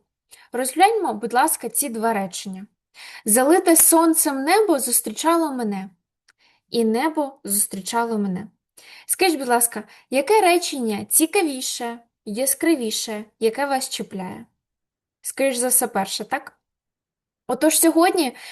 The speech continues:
ми будемо вивчати, е, нову тему і збагачувати нашу лексику, аби ми привертали увагу наших співрозмовників і чіпляли їх, так само, як це речення.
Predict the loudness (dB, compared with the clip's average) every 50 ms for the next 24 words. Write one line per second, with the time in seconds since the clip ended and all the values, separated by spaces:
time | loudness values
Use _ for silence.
0 | -16 -8 -2 2 2 4 4 2 2 2 2 2 0 0 -2 -4 -4 -2 0 2
1 | 2 2 0 -2 -4 -6 -6 -6 -10 -16 -20 -20 -20 -20 _ _ _ -8 -4 -4
2 | -2 -2 -2 -2 -4 -4 -6 -6 -8 -10 -8 -6 -6 -2 0 0 0 2 2 2
3 | 2 2 0 -2 -2 -4 -4 -2 0 0 -2 -2 -4 -6 -6 -4 -2 -2 -2 -2
4 | -2 -2 -4 -2 0 2 0 0 0 -2 -4 -4 -6 -10 -14 -14 -14 -14 _ _
5 | _ -20 -20 -20 -18 -4 -2 -2 0 2 2 2 4 2 2 2 2 0 0 0
6 | 0 -2 0 2 4 6 6 4 4 4 2 2 2 2 0 -2 -2 -2 -4 -4
7 | -4 -4 -4 -4 -6 -6 -8 -10 -14 -16 -20 _ _ -8 -8 -6 _ -6 -2 0
8 | 0 0 0 0 -2 -2 -2 -4 -6 -8 -8 -10 -14 -18 -20 _ _ -10 -8 -8
9 | -2 -2 -2 -2 0 0 0 2 2 0 -2 -4 -4 -4 -4 -6 -6 -8 -12 _
10 | _ _ _ _ _ -8 -6 -6 -4 -2 -2 -2 0 -2 -2 -4 -4 -4 -2 -2
11 | -2 -2 -4 -6 -8 -10 -8 -8 -8 -8